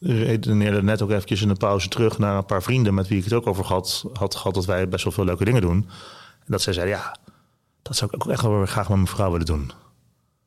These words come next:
Ja, maar gast, j-, jij kan alles regelen. Ik bedoel, je hebt de, de,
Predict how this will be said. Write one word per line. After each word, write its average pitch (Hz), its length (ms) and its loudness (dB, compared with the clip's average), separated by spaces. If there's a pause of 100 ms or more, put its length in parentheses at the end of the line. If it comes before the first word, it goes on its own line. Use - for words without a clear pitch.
(460)
Ja, 95 120 -6
maar 87 100 -8
gast, - 320 -6
j-, 127 60 0
jij 104 180 2
kan 104 140 0
alles 104 240 2
regelen. 107 420 4
Ik 85 60 0
bedoel, 101 180 2
je 101 80 4
hebt 95 260 -2
de, 95 100 2
de, 90 240 0